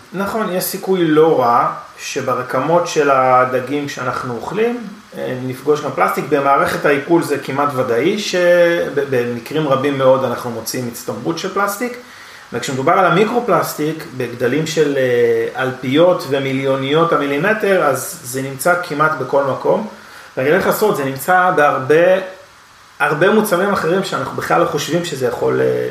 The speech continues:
להיות בהם. מוצאים במחקרים בשנים האחרונות, בחלב מוצאים, אה, חלקיקי מיקרופלסטיק, שמגיע בדרך כלל מהאריזה, מהבקבוק או מהשקית או מהקרטון עם הפלסטיק בפנים.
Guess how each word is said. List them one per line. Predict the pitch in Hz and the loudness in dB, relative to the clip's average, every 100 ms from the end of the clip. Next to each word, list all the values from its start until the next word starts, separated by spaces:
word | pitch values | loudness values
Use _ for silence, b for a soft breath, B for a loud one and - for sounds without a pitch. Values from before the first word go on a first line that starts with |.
| 120 | -6
להיות | 120 127 139 | -4 -2 -2
בהם. | 143 170 196 208 B B B 151 | -2 0 -2 -6 B B B -8
מוצאים | 143 143 - 185 190 190 175 | -6 -6 -2 2 2 2 2
במחקרים | 156 151 - 147 170 160 | 2 2 -2 0 2 2
בשנים | 147 135 147 156 | 2 0 -2 0
האחרונות, | 143 - 139 143 151 151 B B B B 120 | 0 0 -2 0 -2 -4 B B B B -6
בחלב | 131 135 - 151 190 170 - - - - 135 | 0 0 2 2 4 2 -2 -10 -18 -12 -10
מוצאים, | 127 - 143 139 131 | -8 -6 -6 -2 -2
אה, | 127 123 123 123 | 0 0 -2 -4
חלקיקי | - - 131 139 | -6 -6 -4 -2
מיקרופלסטיק, | 123 117 - 127 120 - 117 | -2 -4 -2 0 -2 -4 -8
שמגיע | - 127 - 131 131 156 | -8 -8 -6 -4 0 2
בדרך | 143 151 | 4 2
כלל | 143 | 0
מהאריזה, | 139 127 120 131 | 2 2 2 2
מהבקבוק | 156 120 107 104 104 151 185 - | 0 0 -2 -6 0 2 2 2
או | 110 | -4
מהשקית | 107 - 123 - 180 151 123 | -4 -6 -10 -2 -2 0 -4
או | |
מהקרטון | 113 110 107 - - - - - 117 - 113 143 143 | -4 -4 -6 -10 -18 -20 -12 -8 -6 -4 -2 0 0
עם | 139 | 2
הפלסטיק | 127 120 117 117 117 113 127 - 123 110 | 2 2 2 0 -6 -2 -2 -2 -6 -8
בפנים. | - 160 208 214 | -4 -2 0 -2